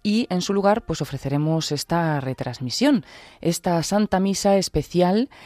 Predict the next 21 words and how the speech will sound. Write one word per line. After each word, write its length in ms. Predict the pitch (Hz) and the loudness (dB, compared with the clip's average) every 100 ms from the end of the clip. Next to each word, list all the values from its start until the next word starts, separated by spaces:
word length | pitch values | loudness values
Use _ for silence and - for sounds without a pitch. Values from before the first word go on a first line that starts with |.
| - | -8
en 140 | 156 160 | 0 0
la 100 | 147 | 2
que 100 | 143 | 0
va 80 | |
a 40 | 147 | 0
tomar 320 | 165 160 160 | 2 0 0
posesión 520 | 165 - 143 - 156 | -2 -2 -2 0 0
Monseñor 520 | 160 151 143 143 151 | 0 0 0 0 0
Francisco 580 | 147 151 139 - 160 - | 0 -2 -2 -2 -2 -2
José 480 | 170 151 - 156 165 | -2 -2 -2 0 0
Prieto. 680 | - - 156 180 160 123 117 - - - - | 0 0 4 4 4 -2 -4 -12 -20 -12 0
Hasta 300 | 165 - 170 | 0 4 4
ahora, 400 | 202 254 294 - _ _ | 6 6 4 0 _ _
obispo 460 | 175 175 214 - | 0 0 0 2
auxiliar 460 | 226 208 175 190 202 | 2 2 2 2 2
de 100 | 185 | 2
esta 220 | 170 185 | 0 0
archidiócesis, 960 | 170 - 165 170 170 214 - 311 - - | -2 0 0 2 2 0 0 -2 -2 -6
ya 220 | 156 147 | -4 -2
es 160 | 143 - | -2 -4
conocido 640 | 156 143 131 180 175 240 | -4 -4 -4 -2 0 0